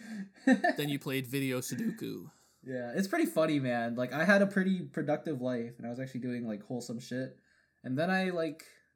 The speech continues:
Speaker 1: just discovered how good I was at video games, and I haven't even looked back. It's pretty
Speaker 2: Right.
Speaker 1: sad, actually, now that I think about it.
Speaker 2: I used to do
Speaker 1: Um,
Speaker 2: Sudoku with my sister on, like, road trips and stuff.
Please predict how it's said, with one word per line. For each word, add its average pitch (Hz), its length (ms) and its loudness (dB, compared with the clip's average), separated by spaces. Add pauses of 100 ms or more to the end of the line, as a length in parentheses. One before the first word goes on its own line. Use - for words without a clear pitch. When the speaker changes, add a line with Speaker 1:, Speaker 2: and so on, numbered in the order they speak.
(220)
Speaker 1:
just 135 320 -6
discovered 139 460 -2
how 123 100 0
good 120 200 -4
I 127 100 -2
was 98 560 -4
at 113 180 -12 (160)
video 120 240 -6
games, 98 520 -6 (380)
and 98 160 -6
I 104 80 -6
haven't 113 200 -6
even 113 180 -6
looked 113 200 -10
back. 107 320 -14 (580)
It's - 80 -20
pretty 190 160 0
Speaker 2:
Right. 127 80 -2
Speaker 1:
sad, 120 240 0
actually, 110 340 -8
now 117 100 -8
that 113 60 -8
I 113 40 -10
think 113 160 -12
about 110 200 -10
it. 110 160 -12 (580)
Speaker 2:
I 143 60 -2
used 165 180 2
to 165 80 -4
do 151 140 2
Speaker 1:
Um, 143 60 0
Speaker 2:
Sudoku 135 560 -2
with 131 260 -4
my 127 100 -8
sister 123 600 -6
on, 120 120 -12
like, 120 140 -8
road 123 220 -6
trips - 240 -12
and 120 80 -12
stuff. 123 260 -12